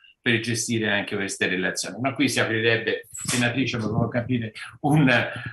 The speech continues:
eh, una, una discussione interessantissima, eccetera, ma, eh, che si potrà anche eventualmente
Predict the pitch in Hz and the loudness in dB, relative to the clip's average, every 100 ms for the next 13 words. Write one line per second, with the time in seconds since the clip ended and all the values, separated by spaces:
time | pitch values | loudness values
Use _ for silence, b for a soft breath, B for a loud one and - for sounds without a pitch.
0 | B 127 120 110 117 135 123 113 107 104 | B 2 4 4 4 2 4 4 6 4
1 | 107 107 113 123 127 127 135 127 117 113 | 2 -2 -4 -6 -6 -6 -4 -2 -2 -2
2 | - 120 160 135 117 113 120 113 131 120 | -4 -4 2 2 2 0 -2 -2 -2 -2
3 | 147 127 165 185 - 120 110 113 101 - | -4 -4 0 0 2 2 0 0 -4 -6
4 | _ B B B 117 127 - - - 123 | _ B B B 0 0 -2 -12 -12 -2
5 | 113 110 104 104 110 - 107 - 117 113 | 2 2 2 -2 -8 -4 -4 -4 -6 -4
6 | 107 98 101 113 107 110 113 104 110 107 | -2 -2 -2 -2 -4 -6 -8 -8 -6 -2
7 | 120 113 107 104 | 0 0 -2 -4